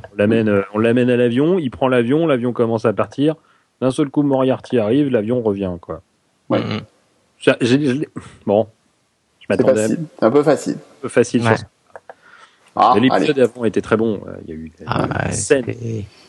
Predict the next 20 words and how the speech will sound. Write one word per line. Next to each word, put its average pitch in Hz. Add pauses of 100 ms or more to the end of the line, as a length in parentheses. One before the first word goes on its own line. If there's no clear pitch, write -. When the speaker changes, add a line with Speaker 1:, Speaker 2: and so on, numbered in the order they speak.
(100)
Speaker 1:
la, 101
Speaker 2:
Il 117
y 117
a, -
Speaker 1:
la 101
Speaker 2:
il 123
y 120
a, 95
Speaker 1:
scène, - (120)
Speaker 2:
oui. -
Speaker 1:
euh, 90 (200)
où, -
où, 98
où 95
Sherlock 113
se -
fait -
tirer 127
dessus, 117
euh, 82